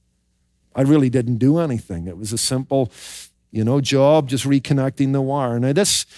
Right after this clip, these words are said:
in the light of what had gone on in the previous day's investigation, struck the reporter. And the reporter said, "Fred, you gotta tell me why you're not going to charge me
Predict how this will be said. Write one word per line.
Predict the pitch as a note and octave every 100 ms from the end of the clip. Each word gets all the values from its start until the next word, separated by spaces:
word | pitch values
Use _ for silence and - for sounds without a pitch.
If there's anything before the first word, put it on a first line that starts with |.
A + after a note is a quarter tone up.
| -
in | E3+
the | D#3
light | D#3 F#3+
of | G3 C3+
what | E3+
had | E3 C3
gone | D3+ C3+
on | F3 F3+
in | D3
the | C3+
previous | A#2+ D#3+ D3+ C#3+ C3+
day's | - D3 C#3+
investigation, | C#3 B2+ C3 - A2 D3+ - C#3
struck | B2 - D3 -
the | C#3+
reporter. | D3+ - F#3 G3+ D3 - - -
And | E3+
the | D#3
reporter | C#3+ - G3 F3
said, | - F3 C#3+ B2 _ _
"Fred, | - F3 E3 C3+
you |
gotta | E3 E3
tell | - F3+
me | E3
why | C#3 C#3 D#3
you're | D#3+ C#3
not | C3+ C#3+
going | C#3 B2+
to | A#2+
charge | - C#3+ D3+ C3
me | B2 A#2+ B2